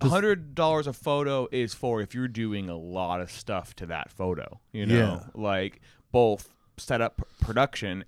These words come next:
Speaker 2: and post,
Speaker 1: Yes.
Speaker 2: you know?
Speaker 1: But then,
Speaker 2: Um,
Speaker 1: like,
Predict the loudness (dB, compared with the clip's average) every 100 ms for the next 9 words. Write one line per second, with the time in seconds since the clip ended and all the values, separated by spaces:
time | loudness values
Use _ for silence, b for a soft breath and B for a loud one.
0 | -4 -2 0 -2 -6 -4 -4 -4 -8 -8
1 | 0 2 2 0 -2 -4 -6 0 4 6
2 | 6 6 6 4